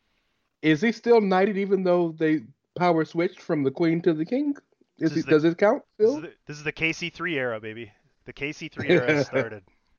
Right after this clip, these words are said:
Speaker 1: Okay, well, how, we'll see how long that lasts. Um, yes, I am, uh, it's good to be back. I've missed you in particular. I have missed talking some sports, you know, uh,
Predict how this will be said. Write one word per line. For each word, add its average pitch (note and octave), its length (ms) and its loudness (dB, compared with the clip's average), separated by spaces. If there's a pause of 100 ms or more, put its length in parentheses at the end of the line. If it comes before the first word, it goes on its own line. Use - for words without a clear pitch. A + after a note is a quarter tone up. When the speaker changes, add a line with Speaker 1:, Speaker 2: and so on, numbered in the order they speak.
(840)
Speaker 1:
Okay, C3 260 0
well, G#2+ 360 -6
how, G2 320 -4
we'll G#2+ 120 -8
see - 120 -10
how A2 120 0
long G2+ 220 -2
that G2 140 -6
lasts. - 380 -18 (400)
Um, C#3+ 300 4
yes, F#3 360 2
I E3 280 2
am, E3+ 240 -2
uh, C#3+ 400 -2
it's D#3+ 180 -8
good G3+ 120 -4
to F#3+ 60 -12
be G3 120 -6
back. C#3+ 360 0
I've A#2 220 -4
missed C3+ 480 -4 (460)
you E3+ 420 2
in C#3 60 -4
particular. C3 560 0
I A#2+ 100 0
have A#2 160 -2
missed A2+ 320 -6
talking A2+ 460 -2 (440)
some A#2+ 220 -4
sports, - 680 -2 (180)
you B2 100 -2
know, A2+ 300 0
uh, A2+ 460 2